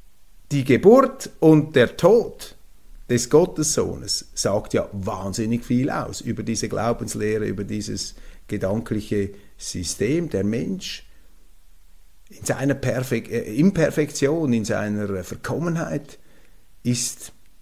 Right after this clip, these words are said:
geliebt, ist getragen. Und Gott hat sich den Menschen zugewandt. Unglaublich, ähm, diese Geschichte.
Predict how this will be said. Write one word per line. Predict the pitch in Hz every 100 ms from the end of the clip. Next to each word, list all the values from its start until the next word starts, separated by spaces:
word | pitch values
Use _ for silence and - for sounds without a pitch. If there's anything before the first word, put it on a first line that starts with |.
| - - - - -
geliebt, | 117 104 190 202 -
ist | 117 -
getragen. | 117 120 98 170 - - - - - -
Und | 110 101
Gott | 131 156 156
hat | 113 -
sich | 117
den | 107 104
Menschen | 110 110 101
zugewandt. | - 160 165 147 147 165 160 - - - - - - - - -
Unglaublich, | - 120 98 76 - 90 85 - - - - -
ähm, | 98 107 - 127
diese | 117 - 110 104 - -
Geschichte. | 104 113 127 - 92